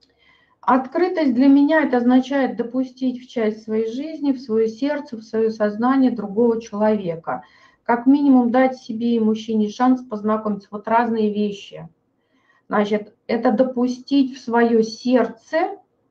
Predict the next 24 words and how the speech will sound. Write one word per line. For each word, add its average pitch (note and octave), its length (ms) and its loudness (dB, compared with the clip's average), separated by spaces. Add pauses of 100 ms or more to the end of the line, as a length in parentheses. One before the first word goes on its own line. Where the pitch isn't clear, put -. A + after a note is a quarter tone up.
(120)
из, B3+ 280 -2
а, A3+ 500 4
другого A3+ 500 2
человека. G3+ 1040 -4
Это B3+ 280 0
прям, B3+ 440 2
понимаете, A#3+ 960 -2 (360)
мы C4 260 0
в B3+ 100 -6
программе A3+ 520 0
"Гармоничная A#3 760 -2
личность" C4 680 -4
допустить A#3+ 1080 -6
в - 60 -20
сердце D4+ 480 -2
приходим A#3+ 580 2
на A3+ 160 6
третьем G#3+ 580 0
этапе, F#3 600 0
на G3+ 180 -2
третьем, G3+ 800 -2
да, G3+ 180 0
то G#3+ 120 -10
есть - 140 -8